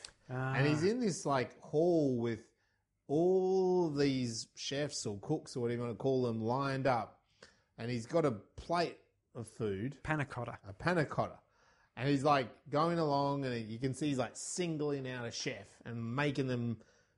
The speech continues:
Speaker 1: you know, they're shaking their head. And then he's, like, walking along. And again, you don't hear any of the dialogue.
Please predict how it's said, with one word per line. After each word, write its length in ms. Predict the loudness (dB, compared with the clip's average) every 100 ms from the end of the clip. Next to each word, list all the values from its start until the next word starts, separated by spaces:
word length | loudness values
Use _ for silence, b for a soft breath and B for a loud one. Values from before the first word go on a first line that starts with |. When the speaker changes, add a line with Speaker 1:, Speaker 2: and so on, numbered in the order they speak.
| b
Speaker 1:
you 420 | -10 -6 -4 -2
know, 120 | 0
they're 120 | 0 0
shaking 400 | -2 -2 -2 -4
their 160 | -4
head. 240 | -2 -4 -4
And 100 | -2
then 100 | 0
he's, 100 | 0
like, 180 | 0 2
walking 400 | 4 4 2 0
along. 300 | 0 -2 -2
And 80 | -2
again, 240 | 0 2
you 60 | 2
don't 280 | 0 -4 -8
hear 220 | -8 -4
any 100 | -2
of 100 | -2
the 80 | 0
dialogue. 720 | 2 2 2 0 -4 -8